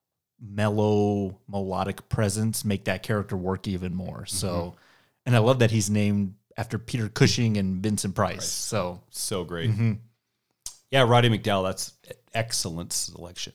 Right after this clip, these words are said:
Speaker 1: Yeah.
Speaker 2: Really good. Number one,
Speaker 1: Mm-hmm.
Speaker 2: you know where I'm going with this, don't
Speaker 1: Okay.
Speaker 2: you?
Speaker 1: I
Speaker 2: Of
Speaker 1: think I
Speaker 2: course
Speaker 1: do.
Speaker 2: you do.
Speaker 1: Mm-hmm.
Speaker 2: Uh,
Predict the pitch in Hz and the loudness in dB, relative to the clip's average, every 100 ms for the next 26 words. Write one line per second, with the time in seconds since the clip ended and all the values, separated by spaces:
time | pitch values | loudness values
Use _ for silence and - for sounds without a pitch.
0 | - 120 107 98 98 90 80 - - _ | -16 -18 -14 -8 -6 -6 -10 -16 -20 _
1 | _ _ _ _ _ - 110 110 104 107 | _ _ _ _ _ -6 -2 0 2 2
2 | 120 120 110 131 - 143 147 113 104 87 | 2 -2 -8 -10 -10 0 4 6 4 2
3 | 82 90 80 78 82 87 85 82 80 - | 0 -2 -2 -6 -6 -4 -4 -4 -8 -8
4 | 123 170 127 110 117 117 113 117 156 - | -6 -4 -2 -2 -2 -2 -2 -2 -4 -8
5 | _ _ _ _ _ _ 117 104 98 | _ _ _ _ _ _ -2 0 0